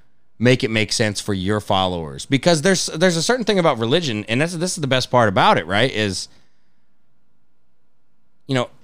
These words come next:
most all religions are kind of a moral compass, a moral guideline. You know what I mean? Like, m-,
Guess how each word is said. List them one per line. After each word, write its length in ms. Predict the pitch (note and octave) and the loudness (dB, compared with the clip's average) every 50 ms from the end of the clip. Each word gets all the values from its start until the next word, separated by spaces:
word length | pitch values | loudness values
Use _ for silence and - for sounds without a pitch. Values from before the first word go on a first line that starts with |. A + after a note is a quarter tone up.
| - - - - - - - - | -20 -20 -20 -20 -20 -18 -6 0
most 640 | D3+ D#3+ E3+ F3 F3+ G#3 G#3+ G#3+ - - - - - - - - - | 4 6 8 8 8 8 6 6 2 -4 -8 -12 -20 -20 -10 -2 2
all 220 | D#3 F3 G3 G3 | 6 6 6 8
religions 600 | D3+ C#3+ B2+ C#3 F3 F#3+ C#3 A#2+ G2 G2 F#2 - - - | 6 6 6 6 6 4 4 0 0 -2 -2 -4 -2 0
are 100 | B2 B2+ | 0 0
kind 220 | - - G#3+ A#3+ | 0 2 2 4
of 60 | A3+ F3+ | 6 6
a 60 | C#3+ | 6
moral 440 | C3 B2 B2+ C#3 D#3+ D#3+ D3 C3 A2+ | 6 6 6 6 6 6 6 4 2
compass, 580 | - D3 C#3+ C#3 - A2+ G2 F2 - - - | 0 -2 -2 -2 -2 -4 -6 -6 -8 -10 -8
a 80 | - A2+ | -4 -2
moral 360 | A#2+ C3 C#3+ D#3 D3 C3 G#2+ | 2 4 4 6 4 4 4
guideline. 640 | F2+ A2 G#2+ A2 A#2+ A2+ G#2 F#2 D#2+ D2+ D#2 D2 E2 - - - - - - | 2 2 2 2 2 0 -2 -4 -6 -8 -12 -14 -16 -20 -20 -20 -20 -16 -8
You 100 | A#2 A#2 | -4 -2
know 60 | A#2+ | 0
what 100 | A#2 A#2 | 0 2
I 20 | A#2 | 2
mean? 160 | A#2+ B2 A#2+ | 2 0 2
Like, 280 | A#2 A#2 A2+ F#2+ - - | 2 0 -2 -2 -6 -6
m-, 220 | A#2+ A#2+ A#2+ A#2+ | -4 -2 -2 -4